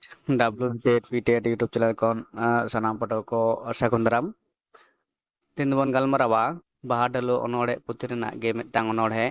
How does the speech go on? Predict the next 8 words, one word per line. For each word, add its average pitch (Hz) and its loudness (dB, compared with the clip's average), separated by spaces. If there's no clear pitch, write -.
ᱮᱢ 113 0
ᱪᱟᱵᱟ। - 0
ᱛᱚ, - -6
ᱱᱚᱣᱟ 139 2
ᱚᱱᱚᱬᱦᱮ 135 0
ᱵᱚᱱ 135 -4
ᱯᱟᱲᱦᱟᱣ 123 4
ᱞᱮᱱ 127 0